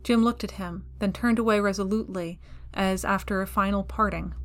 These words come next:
And later on, many times in distant parts of the world, Marlowe showed himself willing to remember Jim, to remember him at length, in detail and audibly. Perhaps it would be after dinner, on a veranda draped in motionless foliage and crowned with flowers,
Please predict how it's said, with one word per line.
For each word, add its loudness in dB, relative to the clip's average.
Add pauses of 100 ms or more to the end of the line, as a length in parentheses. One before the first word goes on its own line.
(1500)
And 6
later 2
on, 0
many 4
times 0
in 0
distant -2
parts -2
of -10
the -2
world, 0 (460)
Marlowe 4
showed -2
himself -2
willing 0
to -8
remember 0
Jim, -4 (460)
to 2
remember 2
him 2
at -2
length, 0
in 2
detail 0
and -6
audibly. 0 (640)
Perhaps 2
it -2
would -4
be 0
after -2
dinner, -2
on 0
a 0
veranda 2
draped -2
in 0
motionless 0
foliage 2
and 2
crowned 2
with -10
flowers, 0